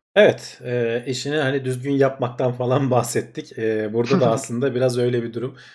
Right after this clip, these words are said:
Speaker 1: e, söz konusu. E, ama burada işte mühendisler sonradan işlerini, hani geçen hafta tam da söylemiştim ya, insan işin içinde olunca en ufak bir ha-,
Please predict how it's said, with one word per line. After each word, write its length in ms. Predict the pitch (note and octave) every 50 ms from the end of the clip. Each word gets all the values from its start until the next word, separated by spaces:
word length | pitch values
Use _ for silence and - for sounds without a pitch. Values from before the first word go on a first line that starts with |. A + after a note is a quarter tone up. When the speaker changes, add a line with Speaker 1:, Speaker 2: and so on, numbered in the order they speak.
| - _ _ _ -
Speaker 1:
e, 260 | A#2+ A2 G#2+ G#2+ G#2+
söz 300 | G#2+ - C3 B2 A#2 -
konusu. 520 | - A2+ G#2+ G2+ G2 - - E3 E3+ - _ _ _ _ _ -
E, 180 | A#2 G#2+ A2
ama 320 | A#2 B2 B2+ D3+ F3 F#3 C#3
burada 260 | C#3 C#3 D3 D3+ E3+
işte 200 | C#3+ - - D#3
mühendisler 640 | C#3+ C3+ C3 C3+ D3 D3 C#3 B2+ - - F3 F3
sonradan 600 | E3 E3+ - - D3 D#3+ E3 D#3 C#3+ C3 B2 B2
işlerini, 360 | B2 A2 - - - G#2+ G#2 G#2+
hani 140 | B2+ C3
geçen 240 | A#2+ C3 A#2+ - E3+
hafta 320 | E3 C3 - - - E3 - - _ _
tam 200 | - D#3 D#3+ D#3
da 60 | C3
söylemiştim 520 | - D3 C3+ C3 C3 C3+ C3 - F3 E3
ya, 180 | C#3+ A#2+ G#2 - - _
insan 340 | B2 A#2 A#2+ A#2+ A#2+ D3 C#3
işin 200 | C3 B2 B2+ C3
içinde 300 | B2 B2 - C3 B2+ B2
olunca 480 | B2+ C3 C#3 D3+ D#3 C3 B2+ C#3 - - - - - - _ _ _
en 120 | - D3 D#3+
ufak 360 | D3 B2+ D3 B2+ - - -
bir 160 | C3+ C3 B2+
ha-, 420 | - - A2+ A#2+ C3+ - - -